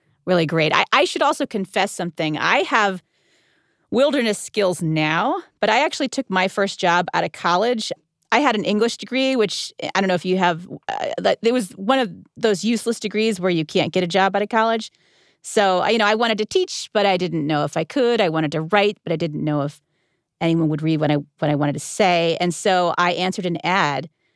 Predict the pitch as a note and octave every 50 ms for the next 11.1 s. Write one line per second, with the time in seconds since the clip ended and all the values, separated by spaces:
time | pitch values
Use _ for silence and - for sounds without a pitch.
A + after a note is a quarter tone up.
0 | _ _ _ - - - - F#3 F#3 F3 F3 D#3+ - - G3+ F3+ F#3 F#3 F#3 F3+
1 | F3 E3+ E3 D#3+ D#3 D3 - _ - - E3 E3 F3 F#3+ F3+ G3+ G#3 F#3+ F3+ F#3+
2 | - - - - F#3 F3 F#3+ - - C#4+ D4+ D#4+ E4 - - - _ _ _ _
3 | _ _ _ _ - - F3+ - - E3+ F3 F3+ F3+ F#3 F3+ F#3 F3+ F#3 F3+ F#3
4 | F3 - _ _ _ _ _ _ - - - A3+ G#3 G#3 - - - F#3+ F3+ E3
5 | - G#3 F#3 E3+ E3+ E3+ D#3+ D#3+ D#3+ D#3+ - - F3+ - - F#4+ A#4+ B4 - -
6 | - _ _ _ _ _ _ - - G#3 G3+ G#3 A3+ C4 D#4+ G4+ A3+ F3+ C#3+ D3
7 | D#3 - _ _ _ _ _ _ _ _ _ - - G#3+ G#3 - B3+ B3+ B3 C4+
8 | A3+ A3 C4 C#4+ F#4+ D#4 A#3+ G3+ G3 F#3 G3 F3 F#3 A3 C4 E4+ - - G#3+ G#3
9 | - F#3 F3 F#3 E3+ - F#3 F3 E3+ E3+ - - _ _ _ _ _ _ _ _
10 | _ _ _ - G3+ A3 G#3 G#3+ A3+ A#3 B3+ - - F4+ C5+ A4 B3 F#3 - E3
11 | E3 E3